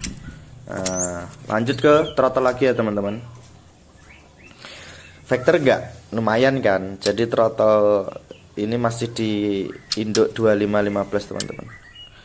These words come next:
Ajib lah, pokoknya bagus-bagus ini karakternya.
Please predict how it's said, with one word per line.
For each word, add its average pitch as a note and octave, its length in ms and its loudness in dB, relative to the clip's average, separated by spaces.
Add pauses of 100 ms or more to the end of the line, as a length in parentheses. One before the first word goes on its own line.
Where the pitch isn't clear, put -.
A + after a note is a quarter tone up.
(320)
Ajib D3 320 -2
lah, G2+ 400 4
pokoknya B2+ 480 2
bagus-bagus A#2 640 -2
ini G#2+ 80 -2
karakternya. G2+ 560 -2